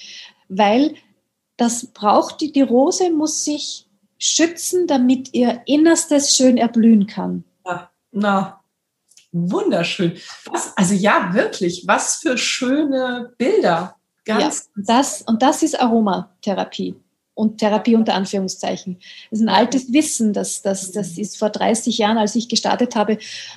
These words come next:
Speaker 1: hat das begonnen, wieder, ähm, Fuß zu fassen und, und viele Autoren haben tolle Bücher geschrieben und haben das auf einen modernen Stand gebracht, ja.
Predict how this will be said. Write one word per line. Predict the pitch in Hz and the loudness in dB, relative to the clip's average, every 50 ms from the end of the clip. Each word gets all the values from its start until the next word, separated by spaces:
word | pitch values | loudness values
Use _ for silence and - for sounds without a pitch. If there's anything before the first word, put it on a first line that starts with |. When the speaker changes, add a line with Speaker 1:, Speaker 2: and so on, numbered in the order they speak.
| _ | _
Speaker 1:
hat | - 214 208 - | -4 -2 0 0
das | 226 220 - | 0 0 0
begonnen, | - 226 - 214 214 220 240 247 240 233 | -2 0 2 4 6 6 8 8 8 8
wieder, | 233 226 202 226 220 214 214 214 208 | 6 6 6 6 6 4 4 4 2
ähm, | 214 214 202 202 - - | 0 -4 -4 -6 -8 -8
Fuß | - - 277 330 - - | -4 -2 -2 -2 0 0
zu | - 269 | -2 -2
fassen | - - 196 185 185 - - - 196 185 | 0 0 0 0 0 -2 -4 -4 -4 -2
und, | 185 196 196 196 190 190 - | -2 -2 -2 -2 -2 -4 -6
und | 202 202 | -6 -6
viele | 196 - 247 240 254 - | -2 0 2 2 2 2
Autoren | - 208 208 - - 220 226 247 247 240 | 0 -2 -2 -2 0 0 2 2 2 0
haben | 214 196 - 208 202 | 0 -2 -4 -4 -2
tolle | - 220 220 | 0 0 0
Bücher | 220 220 240 226 - 240 | 0 -2 -4 -4 -4 -4
geschrieben | 220 233 - - - 226 220 220 | -2 -2 0 0 0 0 0 0
und | 220 214 | 0 0
haben | 220 202 190 196 214 | 0 -2 -2 -2 -4
das | 208 214 208 - - | -4 -4 -4 -6 -6
auf | 196 196 | -6 -4
einen | 226 208 202 196 | -2 -2 -2 -2
modernen | 202 202 196 202 196 196 202 | -2 -4 -4 -4 -4 -4 -4
Stand | 208 - 202 185 185 - | -6 -6 -8 -8 -10 -10
gebracht, | - 190 - _ - - 190 - - - | -14 -16 -16 _ -18 -18 -18 -18 -16 -16
ja. | 196 190 | -14 -14